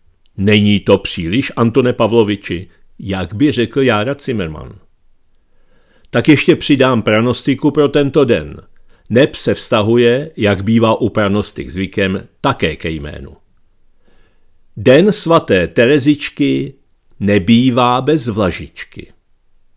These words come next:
A pojďme se naskok podívat do historie. Tak roku čtrnáct set třicet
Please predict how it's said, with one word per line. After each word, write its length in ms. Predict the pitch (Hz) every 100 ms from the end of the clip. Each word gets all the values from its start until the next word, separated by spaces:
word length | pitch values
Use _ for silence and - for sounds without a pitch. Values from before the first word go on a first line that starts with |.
| _ _ _ _ _ _ _ _ -
A 160 | 85
pojďme 420 | - 110 110 131
se 180 | 131 -
naskok 460 | 92 95 - 117 -
podívat 420 | 104 95 101 98
do 140 | 98
historie. 580 | 104 113 - 82 69 64 - _ _ _ _ _ _ _ _ _
Tak 220 | 123 107
roku 280 | 135 131 156
čtrnáct 480 | - - 147 156 151
set 160 | 160 156
třicet 580 | - 175 - 78 -